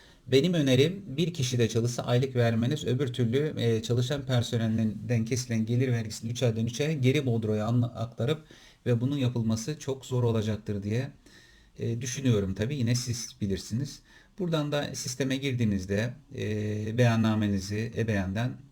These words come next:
oluşturuyorsunuz arkadaşlar. Tahakkukunu alıyorsunuz. E, bu şekilde, e, işte iki bin yirmi beş Ocak ayıymış. Elli yedi bin üç yüz yirmi beş lira bir ödeme çıkmış.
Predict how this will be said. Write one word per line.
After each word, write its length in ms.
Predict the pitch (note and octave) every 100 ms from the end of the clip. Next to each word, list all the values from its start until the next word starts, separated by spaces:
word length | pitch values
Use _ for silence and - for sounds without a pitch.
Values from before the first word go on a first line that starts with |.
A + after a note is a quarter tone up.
| _ -
oluşturuyorsunuz 720 | B2 A#2 B2+ G#2+ F#2 - F#2+
arkadaşlar. 720 | F#2 G2 F#2 F#2 D3 D#3 -
Tahakkukunu 500 | C#3 B2 B2 C3 A#2
alıyorsunuz. 680 | G2+ F2+ F2 G2+ C3 - _ _ - _ _ _ -
E, 380 | A2 G#2 G#2 G#2
bu 60 | A#2+
şekilde, 600 | G#2+ - G2 F#2 B2 B2 - _ -
e, 340 | G#2 G#2 G#2
işte 220 | G2+ - G#2+
iki 160 | -
bin 120 | B2
yirmi 180 | A#2 G#2
beş 160 | A#2 A#2
Ocak 220 | A#2 A#2+
ayıymış. 380 | G2+ F#2 A#2+ A#2+
Elli 260 | A2 A2
yedi 160 | G#2+ G#2
bin 100 | A#2
üç 140 | A2
yüz 100 | -
yirmi 160 | A2+ G#2+
beş 240 | G#2 -
lira 140 | B2 C3
bir 100 | A2+
ödeme 320 | G2 G2 B2
çıkmış. 420 | B2 - - -